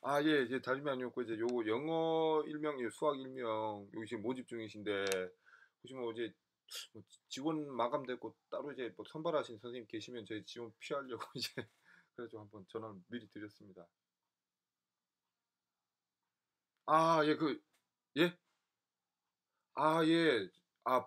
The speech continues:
울산시에서 방과후 학교 교사로 지금 현재 일하고 있습니다. 예, 일하고 있는 장수호 선생입니다. 예. 예, 안녕하세요. <laughs> 예. 예, 그래가지고 요번에 이제 그, 예. 아, 그렇습니까? 아, 예. 그,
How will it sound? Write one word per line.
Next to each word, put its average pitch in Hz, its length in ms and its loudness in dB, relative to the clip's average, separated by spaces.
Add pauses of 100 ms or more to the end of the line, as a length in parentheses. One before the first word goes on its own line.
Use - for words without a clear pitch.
울산시에서 165 760 4
방과후 143 380 2
학교 135 220 -2
교사로 123 400 0
지금 107 180 -10
현재 123 200 -10
일하고 107 600 -6
있습니다. - 360 -14 (120)
예, 107 40 -6 (120)
일하고 120 220 -2
있는 104 100 -8
장수호 113 420 -10
선생입니다. 101 520 -12 (140)
예. 113 380 -2 (1200)
예, 147 180 8
안녕하세요. 151 380 10
<laughs> 135 280 4
예. 127 300 6 (300)
예, 135 100 -2
그래가지고 135 420 8
요번에 135 300 0
이제 117 220 0 (200)
그, 113 200 2 (2000)
예. 107 420 -2 (2500)
아, 160 320 8
그렇습니까? 139 840 10
아, 123 60 6
예. 127 200 4
그, 123 280 0